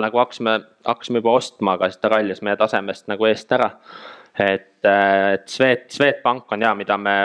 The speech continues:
mida me praegu noolime, mis tõenäoliselt meie järgmine ost on. U S A-st meil, meil praegu on, äh, kuna meil neli inimest börsitoimetuses, meil nagu domineerivad sellised müügiideed, et siis me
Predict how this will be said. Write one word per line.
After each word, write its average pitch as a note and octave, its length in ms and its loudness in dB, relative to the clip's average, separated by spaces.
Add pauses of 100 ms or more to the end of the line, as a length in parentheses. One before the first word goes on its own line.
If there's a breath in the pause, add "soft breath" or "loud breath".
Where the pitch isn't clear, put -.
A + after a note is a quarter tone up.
(100)
mida G#2 160 -2
me G#2 160 -4
praegu A2+ 240 0
noolime, A2+ 400 -2
mis F#2 160 -14
tõenäoliselt G2+ 640 -2
meie G2 160 4
järgmine G#2+ 400 0
ost - 240 -4
on. A2+ 160 0 (400 loud breath)
U F#3 240 4
S - 320 -2
A-st E3+ 480 0
meil, G#2 400 4 (240)
meil G#2 320 -6
praegu C3+ 480 0
on, G2+ 240 -6
äh, G2+ 180 2 (600)
kuna G#2+ 180 -2
meil G2+ 140 -2
neli A#2+ 240 2
inimest G#2 240 -8
börsitoimetuses, B2 580 0
meil G#2+ 140 0
nagu G#2 180 -4
domineerivad A2 600 0
sellised G#2 240 -4
müügiideed, F#2+ 760 -2 (360 soft breath)
et G2 140 -4
siis G2 160 -6
me F#2+ 140 -2